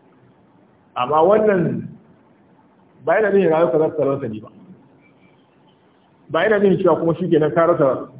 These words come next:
komai a duniya ba. Kun gani? Da haka suka ce dukkan mutumin da za, za a kaddara a tilasta shi cewa ya, ya yi zina ko a dake shi, ya yi zina ko a ɗaure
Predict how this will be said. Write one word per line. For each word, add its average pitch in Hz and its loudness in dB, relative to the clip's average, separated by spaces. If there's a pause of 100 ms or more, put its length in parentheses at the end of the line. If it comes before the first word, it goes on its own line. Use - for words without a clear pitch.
(120)
komai 156 0
a 131 -4
duniya 131 -6
ba. - -20 (2000)
Kun 156 -4
gani? 175 0 (800)
Da 165 4
haka 196 2
suka 196 -2
ce 175 2 (120)
dukkan 220 0
mutumin 185 -2
da 139 0
za, 139 -2
za 180 0
a 165 -2
kaddara 156 -2
a 147 -6
tilasta 156 -2
shi - -18
cewa 143 0 (560)
ya, 120 -8 (580)
ya 156 -2
yi 175 4
zina 151 2
ko 180 0
a - 0
dake 131 -2
shi, - -10 (1800)
ya 151 2
yi 185 6
zina 175 2
ko 190 4
a 165 -2
ɗaure 151 4